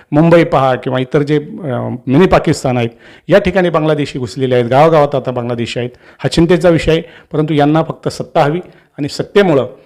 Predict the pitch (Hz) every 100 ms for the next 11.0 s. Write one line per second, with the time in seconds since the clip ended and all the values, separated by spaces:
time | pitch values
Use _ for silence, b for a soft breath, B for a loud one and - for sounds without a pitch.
0 | b _ - 135 123 120 165 190 220 160
1 | 160 170 131 131 131 123 135 131 123 120
2 | 123 170 165 139 135 135 b b - 156
3 | 147 180 180 175 165 170 151 - 147 -
4 | 175 185 165 143 151 131 127 147 170 151
5 | 151 131 131 123 - 113 b b b b
6 | 131 151 147 139 131 123 120 - 117 139
7 | 123 127 120 175 _ 135 123 120 - 147
8 | 220 220 185 - - 180 135 - 151 165
9 | 165 156 165 151 143 147 151 135 - 160
10 | 151 139 151 131 127 131 131 139 131 123